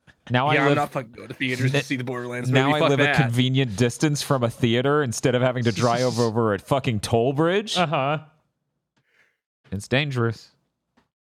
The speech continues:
Speaker 1: They, they showed me that pass thing where they're like, "You can watch three movies a week," and I'm like, "Three movies come out in a week that I would wanna watch? What?"
Speaker 3: Yeah, no.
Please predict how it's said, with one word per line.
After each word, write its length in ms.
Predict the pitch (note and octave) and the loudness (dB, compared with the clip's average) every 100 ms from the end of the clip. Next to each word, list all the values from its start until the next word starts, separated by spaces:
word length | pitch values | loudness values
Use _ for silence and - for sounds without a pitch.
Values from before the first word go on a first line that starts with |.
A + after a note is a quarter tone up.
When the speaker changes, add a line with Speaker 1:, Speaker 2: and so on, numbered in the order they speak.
| _ _ _ | _ _ _
Speaker 1:
They, 200 | - A#2+ | 0 0
they 220 | B2 A#2 B2 | 2 2 2
showed 280 | - C#3+ | 2 0
me 120 | C3+ C3+ | 0 0
that 240 | C3 - | 0 -2
pass 340 | - A2+ B2 | -2 -2 -4
thing 260 | - C#3 D3 | -2 -2 0
where 160 | D3 A#2 | 0 2
they're 180 | A#2+ | 2
like, 260 | A#2 A2+ - | 2 0 -4
"You 80 | A2+ | -4
can 120 | C3 | 0
watch 220 | B2+ - | 0 -2
three 220 | - A2+ | -2 0
movies 400 | A2+ A#2 A2 G#2 | 2 2 2 0
a 40 | G2+ | 0
week," 340 | F#2+ G#2 - | 0 0 -2
and 80 | G#2 | -4
I'm 80 | G2+ | 0
like, 180 | G2+ F#2+ _ _ _ _ _ _ _ _ _ _ _ _ _ _ _ | -2 -4 _ _ _ _ _ _ _ _ _ _ _ _ _ _ _
"Three 220 | - B2 | -4 -2
movies 340 | D3 D#3+ G#3 - | 0 -2 -4 -4
come 160 | D#3+ | -2
out 160 | D3+ D#3+ | 0 0
in 80 | B2+ | 0
a 40 | |
week 240 | A2 C3+ | 0 0
that 120 | C3 A2 | 0 0
I 60 | |
would 100 | F2+ | 0
wanna 280 | E2+ E2+ C#3+ | 0 0 0
watch? 360 | A3+ D#4+ - G#2 | 0 0 -2 -2
What?" 320 | A#2+ D4+ D#4 | -2 -2 -2
Speaker 3:
Yeah, 180 | F#3 E3 | -2 0
no. 420 | F3+ A2+ G#2+ | 0 -2 -4